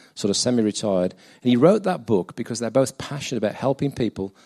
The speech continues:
understand the Bible better. And he talks in there, whenever we see a kind of divergence between the character of Jesus,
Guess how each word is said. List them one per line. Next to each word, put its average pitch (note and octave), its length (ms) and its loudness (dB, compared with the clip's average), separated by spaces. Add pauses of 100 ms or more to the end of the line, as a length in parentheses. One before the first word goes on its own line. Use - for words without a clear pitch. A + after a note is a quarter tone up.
(180)
understand A2 580 0
the F#2+ 60 -2
Bible F#2 500 -4 (340)
better. G2 440 -4 (960)
And C3+ 260 0
he D3+ 100 0
talks G3+ 420 2
in D#3+ 100 0
there, A2+ 240 4
whenever F#3+ 260 2
we G3+ 140 2
see C#3 640 2 (400)
a A#2+ 60 -4
kind D3 220 4
of C3+ 60 4
divergence C#3 640 4
between A#2 640 2 (460)
the - 80 -6
character D#3+ 460 -2
of A#2+ 80 -4
Jesus, C3+ 720 -2